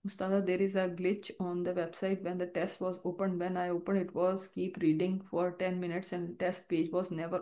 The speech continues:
opened. So I even tried at the later time. अच्छा, फिर हम इस मसाइल को बाद में discuss करेंगे हदीस के,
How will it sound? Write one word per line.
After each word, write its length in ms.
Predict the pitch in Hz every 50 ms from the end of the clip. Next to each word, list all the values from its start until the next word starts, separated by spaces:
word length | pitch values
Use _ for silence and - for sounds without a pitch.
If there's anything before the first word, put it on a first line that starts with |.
| - 160
opened. 300 | 160 156 - 233 220 -
So 140 | - -
I 420 | - - 110 110 - 185 185 180 180
even 260 | 185 180 185 175 175 - -
tried 480 | 180 180 180 190 190 196 196 - 202 - -
at 180 | - 175 170 170
the 80 | 170
later 320 | 185 175 170 170 - 185 185 -
time. 180 | 170 170 185 202 - - - - - - - -
अच्छा, 200 | 202 202 214 202
फिर 140 | 220 220
हम 140 | 220 214 214
इस 280 | 190 175 - - - 202
मसाइल 400 | 202 190 196 - 175 165 170 170
को 100 | - 196
बाद 240 | 175 151 135 - 160
में 140 | 175 180
discuss 340 | 175 160 156 - 185 175 175
करेंगे 520 | - 185 175 185 196 202 214 226 226 - -
हदीस 440 | 180 180 175 160 156 160 170 165 -
के, 200 | - - 165 156